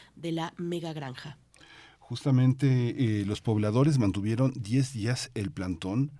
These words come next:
Speaker 2: hasta que la madrugada del dieciocho de febrero, setenta uniformados antimotines de la Policía Estatal de Yucatán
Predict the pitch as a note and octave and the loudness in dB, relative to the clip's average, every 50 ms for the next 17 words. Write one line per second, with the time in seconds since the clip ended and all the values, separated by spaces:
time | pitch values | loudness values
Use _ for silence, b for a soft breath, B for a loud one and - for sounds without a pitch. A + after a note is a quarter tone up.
0 | B B B B B B B A2+ - - - G2+ - B2+ A#2 G#2+ G2+ G2 G2 G2+ | B B B B B B B -8 -6 -6 -6 -4 -2 -2 0 0 0 -2 -2 -4
1 | G2+ A#2 C3 C#3 C#3 B2 A2 G2+ F#2+ - A#2+ A#2 - C#3+ B2+ G#2 - F#2 E2 F#2 | -2 0 2 2 2 0 -2 -2 -4 -6 -6 -4 -2 -2 -2 -2 -4 -6 -8 -6
2 | F#2+ G2+ B2 C3 - - - A2 G#2 G2+ - A2 G2 F#2+ - G2 F#2+ G2 G2+ G#2 | -6 -4 -4 -4 -6 -6 -6 -6 -4 -4 -4 -4 -4 -4 -6 -4 -4 -2 -2 -2
3 | G#2 - A2 F#2+ - G2+ G2 F2 - G#2 G2+ G#2 G#2+ G2+ - - F2 E2 D#2 F2 | -4 -6 -8 -8 -6 -6 -6 -6 -6 -6 -6 -6 -6 -6 -8 -8 -8 -8 -8 -8
4 | E2+ E2+ E2 G#2+ G2+ - G#2 - - G2 F#2+ F#2 E2+ E2 - D#2+ D2+ - G2 G2 | -10 -8 -8 -10 -10 -10 -10 -8 -6 -6 -6 -6 -8 -10 -10 -10 -8 -6 -4 -4
5 | G#2+ G#2+ | -4 -4